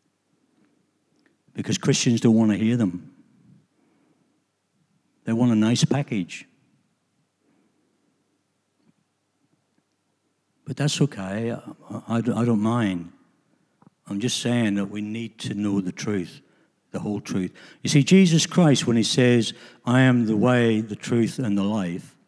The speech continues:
he doesn't say, "I am a way," or, "I am a truth,"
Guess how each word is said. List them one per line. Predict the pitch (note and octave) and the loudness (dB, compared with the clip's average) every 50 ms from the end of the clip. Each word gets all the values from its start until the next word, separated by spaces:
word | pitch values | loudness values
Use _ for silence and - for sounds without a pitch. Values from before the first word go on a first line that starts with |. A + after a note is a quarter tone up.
| _ _ _ _ _ _ _ _ _ _ _ _ - | _ _ _ _ _ _ _ _ _ _ _ _ -4
he | - A#2+ | 0 4
doesn't | C3+ E3 F3 D#3 E3 C#3 | 6 6 6 6 6 4
say, | - - C3+ B2 A#2+ C3+ | 4 4 4 4 4 2
"I | C#3+ A#2+ A#2+ A#2+ A#2 | 2 0 0 2 2
am | A#2 A#2 A2+ A2+ G#2+ G2+ A2+ G#2 - - _ - | 2 2 2 2 0 0 -2 -2 -6 -12 _ -8
a | - G#2+ | -4 -4
way," | G2+ F#2+ F2+ F2 F2 F2+ F2+ F#2+ A2+ A#2 _ _ _ _ - | -2 -2 -4 -6 -6 -8 -10 -12 -14 -16 _ _ _ _ -8
or, | G2 G#2 | -8 -6
"I | G#2+ G#2+ A2 G#2+ | -6 -4 -4 -2
am | G#2 G2+ G2+ G2 F#2 G2 G#2 - | -2 -2 -4 -4 -6 -8 -8 -8
a | G2 G2 | -6 -8
truth," | G#2 - - - F#2+ F#2 G#2 A#2 - - | -6 -6 -8 -8 -6 -6 -6 -8 -10 -16